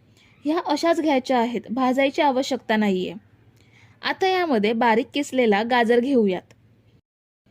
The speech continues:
एक कांदा बारीक चिरून घ्यायचा आहे. थोडीशी कोथिंबीर घेऊयात.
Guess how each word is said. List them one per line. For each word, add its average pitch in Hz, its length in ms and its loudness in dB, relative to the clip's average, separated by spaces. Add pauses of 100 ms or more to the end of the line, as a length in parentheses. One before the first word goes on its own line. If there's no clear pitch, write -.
(200)
एक 349 260 -4
कांदा 269 300 0
बारीक 262 340 0
चिरून 269 360 2
घ्यायचा 220 380 0
आहे. 208 240 -4 (1300)
थोडीशी 330 400 -2
कोथिंबीर 285 500 0
घेऊयात. 196 500 -2